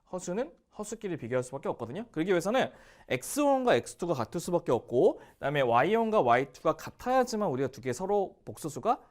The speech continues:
같다고 얘기할 수 있기 때문에, 이처럼, 어, 두 복소수가 같기 위해서는 엑스원하고 엑스투가 같고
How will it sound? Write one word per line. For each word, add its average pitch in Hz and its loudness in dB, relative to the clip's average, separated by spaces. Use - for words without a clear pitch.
같다고 185 -2
얘기할 123 0
수 120 -8
있기 104 -12
때문에, 131 -4
이처럼, 151 2
어, 117 -2
두 - -4
복소수가 208 -6
같기 151 -4
위해서는 139 -2
엑스원하고 208 0
엑스투가 147 -8
같고 208 -4